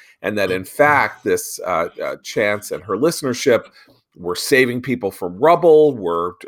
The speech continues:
were getting food to people where there, who, who didn't have food, were clearing streets, uh, of, of rubble and making it possible for, you know, vehicles and stuff to go through.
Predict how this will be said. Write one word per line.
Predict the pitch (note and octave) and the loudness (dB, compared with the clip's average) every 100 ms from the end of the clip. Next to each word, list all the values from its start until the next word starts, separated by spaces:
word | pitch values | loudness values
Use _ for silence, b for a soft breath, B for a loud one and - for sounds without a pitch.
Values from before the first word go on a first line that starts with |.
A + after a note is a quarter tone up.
| G#2 | -14
were | F#2 F#2+ | -8 -8
getting | F#2+ F#2+ F2+ | -4 -4 -6
food | - C#3 C3 | -4 -2 -2
to | C3 | -4
people | - A#2 A2 G2+ | -8 -10 -8 -8
where | F#2 F#2 | -4 -4
there, | F#2 E2+ | -4 -8
who, | - G2 F2 - | -10 -14 -14 -18
who | G2 | -14
didn't | F#2 F2 F2 | -8 -8 -4
have | B2+ E3 | 0 0
food, | - B2+ | 2 0
were | E2 | 0
clearing | - - C3 B2+ A#2+ G#2+ | -10 -6 2 4 4 0
streets, | - D#3+ E3+ - - - B B B | -6 -2 -2 -2 -10 -14 B B B
uh, | - G2+ F#2+ - | 0 2 2 2
of, | G#2 G2 F#2+ | 0 -2 -2
of | G#2 G#2 | -4 0
rubble | A2+ A#2 A#2 G#2+ | 2 4 4 2
and | G2+ | 0
making | G#2 G#2 G#2 | -2 -4 -6
it | F2 | -6
possible | G2 G2 - G#2+ F#2 | -2 -2 -2 -6 -6
for, | - F#2+ F2+ D#2+ _ | -4 -2 -2 -2 _
you | A2 | -8
know, | F#2+ D2 E2+ E2 | -6 -4 -6 -8
vehicles | G#2+ G2 G#2+ G2 | -6 -4 -4 -8
and | F#2+ | -8
stuff | - F#2 - | -6 -6 -4
to | G2+ | -2
go | F2+ | 0
through. | - D#3+ D#3+ C#3 | 2 4 6 4